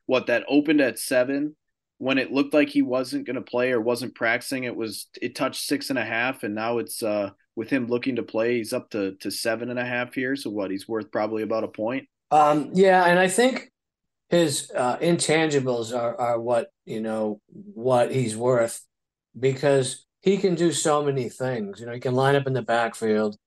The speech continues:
Speaker 2: He'll run the jet sweep. You know, you get him over the middle on those quick slants, and there's probably nobody better at yards after the catch.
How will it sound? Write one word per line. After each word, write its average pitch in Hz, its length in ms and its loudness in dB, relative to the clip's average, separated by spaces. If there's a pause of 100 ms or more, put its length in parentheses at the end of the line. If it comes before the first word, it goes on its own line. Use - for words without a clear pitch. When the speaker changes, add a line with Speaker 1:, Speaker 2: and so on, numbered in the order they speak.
(320)
Speaker 2:
He'll 135 180 2
run 139 240 4
the 131 140 0
jet 120 300 -2
sweep. 113 500 -6
You - 240 -10
know, 117 160 -2
you 123 180 0
get 147 220 4
him 139 100 4
over 135 220 4
the 127 100 0
middle 135 260 2
on 127 140 0
those 123 160 -4
quick 131 260 -4
slants, 127 440 -4
and 117 120 -6
there's - 240 -6 (320)
probably 147 240 6
nobody 127 380 2
better 123 380 2
at - 80 -6
yards 117 280 0
after 117 300 -2
the 104 120 -4
catch. 123 500 -4